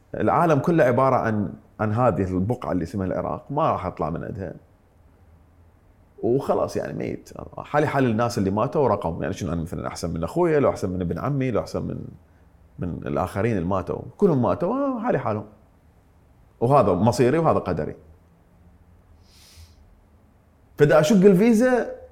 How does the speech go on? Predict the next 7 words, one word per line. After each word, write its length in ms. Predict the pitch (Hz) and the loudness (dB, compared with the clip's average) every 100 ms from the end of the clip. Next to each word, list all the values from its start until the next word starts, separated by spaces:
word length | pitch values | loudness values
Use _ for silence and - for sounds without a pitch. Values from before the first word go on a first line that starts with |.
| - _ | -20 _
ف 120 | 120 113 92 - - - - - - - - - - - _ _ _ - - _ _ _ - _ _ - _ _ _ _ - | 0 2 2 -4 -10 -20 -20 -20 -20 -20 -20 -20 -20 -20 _ _ _ -20 -20 _ _ _ -20 _ _ -20 _ _ _ _ -2
أحد 220 | 135 143 | 2 4
ما 280 | 143 160 120 | 4 4 4
ألح 220 | 135 - | 4 2
علي 220 | 131 143 | 4 4
إنه 280 | 104 95 82 | 4 2 2
أروح، 360 | 87 - - | 0 -2 -10